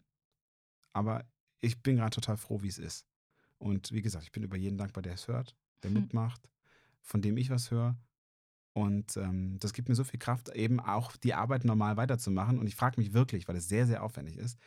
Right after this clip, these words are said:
Speaker 2: <laughs>
Speaker 1: wie ich das eigentlich alles mache. Aber
Speaker 2: Hm.
Speaker 1: durch diese positiven, diesen positiven Loop quasi, den's, den's entwickelt hat, ähm, stellt sich die Frage eigentlich gar nicht.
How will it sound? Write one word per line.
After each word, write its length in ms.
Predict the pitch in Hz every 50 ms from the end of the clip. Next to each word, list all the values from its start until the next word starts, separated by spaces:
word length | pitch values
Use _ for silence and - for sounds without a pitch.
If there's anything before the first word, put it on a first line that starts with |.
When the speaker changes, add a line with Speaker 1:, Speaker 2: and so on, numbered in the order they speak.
| - - - -
Speaker 2:
<laughs> 200 | 202 190 190 - _ _ _
Speaker 1:
wie 160 | - 110 113 117
ich 80 | 117
das 140 | - 107 -
eigentlich 320 | - 95 98 98 101 -
alles 180 | 95 95 95 -
mache. 300 | 117 127 127 127 117 -
Aber 300 | - 98 95 98 95 98
Speaker 2:
Hm. 80 | - -
Speaker 1:
durch 180 | 107 104 -
diese 220 | - 107 101 101 101
positiven, 960 | - - 139 143 135 131 120 - - 113 113 113 110 107 107 104 104 107 - _ _ _ _ _ _ _ _ _ _ _ _ _ - -
diesen 540 | 127 123 127 123 117 123 135 135 135 123
positiven 440 | 120 - 175 165 143 123 135 120 120
Loop 340 | 120 123 113 113 - - -
quasi, 460 | - - 90 82 82 87 110 127 139
den's, 380 | 131 107 98 98 95 - - -
den's 240 | - 104 101 95 98
entwickelt 420 | 95 92 98 104 - 107 101 -
hat, 200 | 104 107 117 - _ _ _ _ _ _ _ _ -
ähm, 220 | 104 95 92 92
stellt 200 | - - 98 95
sich 100 | - -
die 80 | - 95
Frage 260 | - - 98 87 71
eigentlich 220 | - 80 80 -
gar 160 | - - 80 -
nicht. 180 | - - -